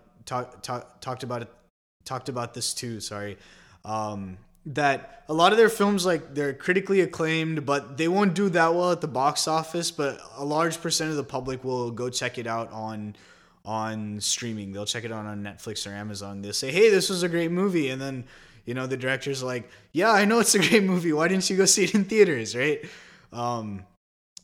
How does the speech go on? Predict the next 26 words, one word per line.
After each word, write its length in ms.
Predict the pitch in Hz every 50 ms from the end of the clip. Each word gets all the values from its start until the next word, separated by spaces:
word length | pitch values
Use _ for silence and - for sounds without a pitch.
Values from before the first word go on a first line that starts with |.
| _ -
because, 300 | - 156 160 175 170 170
you 80 | 190 185
know, 140 | 202 202 185
I 60 | 185
mean, 120 | 190 190 180
some 160 | - 185 180
people 240 | 185 190 190 185 170
find, 280 | - 160 147 143 143
like, 180 | 135 127 117 -
ticket 340 | - 123 101 117 110 - -
prices 420 | - 117 110 104 - - 107 101
expensive 520 | 98 98 - - 127 131 127 123 - 120 107
and 140 | 107 104 104
stuff, 360 | - - 98 98 95 - -
and 100 | 101 95
they 80 | 98
can't 200 | 98 - 107 104
afford 400 | 101 - - - 101 104 101 -
to, 140 | - - 101
you 80 | 98 95
know, 140 | 92 95 92
go, 240 | 90 98 98 98
go 200 | 90 87 95 98
to 80 | 92 95
the 160 | 87 87 92 -
theater, 560 | - 101 101 98 98 95 95 95 95 92 90